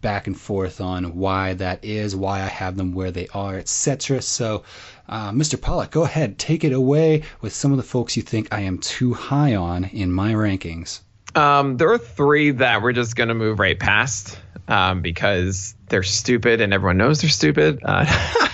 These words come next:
Speaker 2: <laughs> no, um, I mean, I think there's some that Alex probably touched on a little bit, but there is Rick Porcello at fifty-seven that I just think is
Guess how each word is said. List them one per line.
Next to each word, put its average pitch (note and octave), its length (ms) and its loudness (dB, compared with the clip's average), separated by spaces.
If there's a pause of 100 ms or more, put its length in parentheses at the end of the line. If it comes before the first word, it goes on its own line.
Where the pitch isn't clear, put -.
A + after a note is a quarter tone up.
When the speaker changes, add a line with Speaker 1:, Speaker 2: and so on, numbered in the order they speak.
(680)
Speaker 2:
<laughs> D#3 1120 0
no, C#3+ 260 6
um, C#3 460 4
I C#3+ 80 2
mean, E3+ 160 4
I E3 100 4
think G#3+ 240 -2
there's F#3 240 0
some D3+ 320 2 (100)
that B2 560 0 (140)
Alex C#3 380 2
probably D#3+ 560 2
touched E3 320 0
on D3+ 140 4
a D#3 40 4
little D#3+ 160 4
bit, E3 140 0
but D3+ 100 0
there G3 120 4
is D3+ 120 2
Rick B2+ 160 0
Porcello C#3 420 4
at A2 80 0
fifty-seven B2+ 760 0
that A2 140 2
I G2+ 160 4
just G#2+ 280 -4
think G2+ 180 0
is - 460 -4